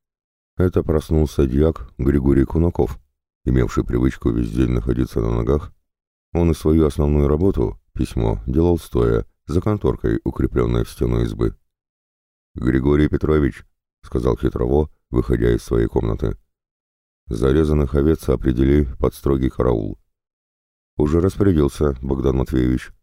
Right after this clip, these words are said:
Как почивал?» Кунаков был старым, по тогдашним понятиям, человеком. Ему перевалило за пятьдесят лет, из которых около сорока он провел на государевой службе, и не в теплых и хлебных для мздоимцев московских приказах,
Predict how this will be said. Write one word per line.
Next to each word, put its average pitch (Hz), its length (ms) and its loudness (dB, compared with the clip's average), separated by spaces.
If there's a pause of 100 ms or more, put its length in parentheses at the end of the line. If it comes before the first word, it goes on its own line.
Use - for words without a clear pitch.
(160)
Как - 200 -4
почивал?» 67 500 -2 (1080)
Кунаков 76 420 2
был 64 200 2
старым, 76 520 -2
по - 120 -8
тогдашним 58 440 -4
понятиям, 60 500 -2
человеком. 62 560 0 (600)
Ему 98 240 4
перевалило 87 500 4
за 78 140 2
пятьдесят 76 380 0
лет, 71 200 0 (680)
из - 120 -4
которых 64 400 0
около 62 260 2
сорока 80 480 0 (320)
он 90 180 0
провел 82 340 2
на 80 100 2
государевой 73 560 2
службе, 71 540 -4 (420)
и 80 80 2
не 80 120 4
в - 100 -6
теплых 71 520 0
и - 60 -2
хлебных 65 680 0
для 62 260 0
мздоимцев 65 680 0
московских 65 500 -2
приказах, 58 560 -2